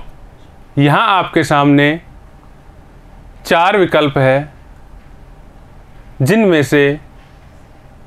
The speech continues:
एक सही विकल्प आपको लिखना है। पहला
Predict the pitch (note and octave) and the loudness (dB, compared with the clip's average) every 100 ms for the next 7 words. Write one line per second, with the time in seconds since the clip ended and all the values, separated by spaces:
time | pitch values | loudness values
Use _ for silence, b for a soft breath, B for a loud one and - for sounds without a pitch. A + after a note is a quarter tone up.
0 | - F#3 A3+ C4+ F#3 D3+ E3 C#3 C#3 C3+ | -6 -2 0 -2 -2 0 0 0 0 0
1 | C#3+ - - - - - - - - - | -2 -8 -20 -20 -20 -20 -20 -20 -20 -20
2 | - - - - - - - - C#3 C#3 | -20 -20 -20 -20 -20 -20 -16 -4 -2 0
3 | - C#3+ C3 C3+ A#2 G2+ F#2+ - - - | 0 -2 0 0 -2 -2 -8 -14 -20 -20
4 | - - - - - - - - - - | -20 -20 -20 -20 -20 -20 -20 -20 -20 -20
5 | - - - - C#3 C#3 D3 | -20 -20 -16 -4 -2 0 0